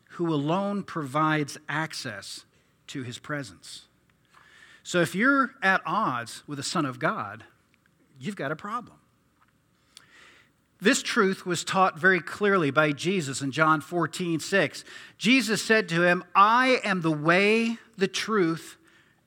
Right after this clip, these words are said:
and the life. No one comes to the Father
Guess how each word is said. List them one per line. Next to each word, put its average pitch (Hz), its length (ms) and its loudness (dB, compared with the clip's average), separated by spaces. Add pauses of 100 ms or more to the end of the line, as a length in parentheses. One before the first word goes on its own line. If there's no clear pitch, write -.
and 170 120 0
the 160 100 2
life. 160 520 -4 (580)
No 247 800 2
one 190 580 2 (140)
comes 180 480 0
to 185 120 -4
the 180 100 -6
Father 151 580 -6